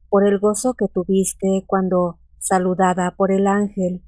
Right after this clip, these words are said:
te anunció la encarnación del Hijo de Dios en tus entrañas. Por él te suplicamos que el alma de nuestro hermano y todas aquellas almas que están en el purgatorio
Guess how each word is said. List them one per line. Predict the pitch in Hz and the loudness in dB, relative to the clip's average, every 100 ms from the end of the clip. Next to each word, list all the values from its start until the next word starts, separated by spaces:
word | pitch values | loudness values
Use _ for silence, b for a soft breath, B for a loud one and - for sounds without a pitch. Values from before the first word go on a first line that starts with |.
| - | -4
te | 190 | 0
anunció | 185 185 180 - 185 185 | 2 2 0 0 0 2
la | 202 190 | 2 0
encarnación | 180 175 175 170 - 196 185 | 0 -2 -2 -4 -2 0 2
del | 196 170 | 2 0
Hijo | 185 165 - 175 | -2 -4 -2 0
de | 180 175 | 2 2
Dios | 185 208 214 202 | 0 0 -2 -4
en | 175 | -4
tus | 175 - - | -4 -6 -6
entrañas. | 165 160 180 196 202 175 170 - - - - - - - | -6 -4 -2 0 0 -2 -4 -10 -12 -18 -20 -20 -20 -2
Por | 185 180 | 2 4
él | 180 180 170 | 2 2 -2
te | 180 | -6
suplicamos | - 190 196 - 214 214 196 190 - - _ - _ - | -6 -4 -4 -2 -2 0 0 -2 -6 -16 _ -20 _ -12
que | - 208 208 | 0 2 6
el | 214 | 6
alma | 220 220 190 190 - | 4 4 2 0 -2
de | 190 | -2
nuestro | 190 190 - 196 | 0 0 -2 -2
hermano | 196 202 202 208 214 202 - _ _ _ _ _ _ _ _ - _ - - - _ _ - _ _ - - | 0 0 0 0 -2 -4 -6 _ _ _ _ _ _ _ _ -20 _ -20 -20 -20 _ _ -20 _ _ -20 -6
y | 202 | -4
todas | 208 208 240 - | 0 0 0 -2
aquellas | 196 185 180 196 190 - | -2 0 0 0 -2 -2
almas | 185 196 190 160 160 - | -2 0 0 -4 -6 -4
que | 185 | -4
están | 175 - 185 190 - | -4 -2 -2 -2 -6
en | 165 165 | -8 -8
el | 165 | -6
purgatorio | 196 190 196 - 208 196 185 | -6 -2 -4 -2 0 0 -2